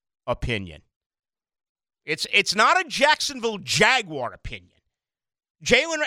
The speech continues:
this is all Florida State. I mean, y-, y-, you're so simple.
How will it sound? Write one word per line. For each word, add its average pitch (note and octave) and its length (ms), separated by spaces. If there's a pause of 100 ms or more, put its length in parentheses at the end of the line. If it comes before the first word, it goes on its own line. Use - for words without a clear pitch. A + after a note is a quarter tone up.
this A3 200
is G3 100
all C#4+ 180
Florida B3+ 520
State. - 440
I G3+ 80
mean, G3 140 (640)
y-, G#3+ 80 (480)
y-, - 100 (720)
you're B3 180
so D4 320
simple. - 1120